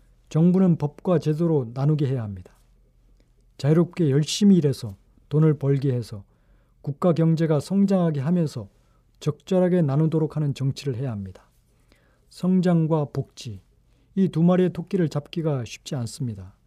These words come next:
그러나 정부는 성장도 죽이지 않으면서 복지도 살리는 법과 제도를 마련해야 합니다. 그럼 성경은 어떤 것을 도둑질로 규정하고 있습니까?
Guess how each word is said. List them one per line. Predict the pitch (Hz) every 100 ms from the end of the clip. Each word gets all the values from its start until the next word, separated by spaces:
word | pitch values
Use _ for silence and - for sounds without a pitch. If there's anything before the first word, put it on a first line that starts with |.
| _ _ -
그러나 | 170 185
정부는 | 160 151 165 190
성장도 | 147 208 233 226 214 190
죽이지 | - 147 147
않으면서 | 135 143 135 110 98 - _ _ -
복지도 | 143 - 175 165
살리는 | 180 190 190 170
법과 | 143 - - 139
제도를 | - 131 131 165 196 _ _ _ _
마련해야 | 113 110 131 135 160
합니다. | 104 95 _ _ _ _ _ _ _ _ _ _ _ _ _ _ _ -
그럼 | 190 180
성경은 | 190 214 214 170
어떤 | 131 220 220
것을 | 214 185 139
도둑질로 | 143 151 156 147 120
규정하고 | - 131 143 131 135
있습니까? | 120 160 139 - 92